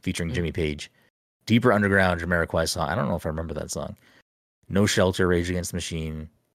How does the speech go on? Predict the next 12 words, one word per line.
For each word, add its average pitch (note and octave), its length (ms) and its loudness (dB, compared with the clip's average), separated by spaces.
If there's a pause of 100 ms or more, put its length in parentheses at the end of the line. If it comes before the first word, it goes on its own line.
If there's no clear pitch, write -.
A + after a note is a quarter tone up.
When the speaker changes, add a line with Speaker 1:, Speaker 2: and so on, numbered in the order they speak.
(200)
Speaker 1:
Air G2 440 2
Speaker 2:
Ooh. C4+ 120 -4
Speaker 1:
by E2+ 200 0
Ben F2 360 -2
Folds F2+ 420 -2
Five, D#2 580 -4 (800)
Speaker 2:
This F#2 100 -8
Speaker 1:
Running G2 220 4
Speaker 2:
is G2 120 2
actually F#2+ 320 4
a, B2 40 6
Speaker 1:
Knees. - 240 0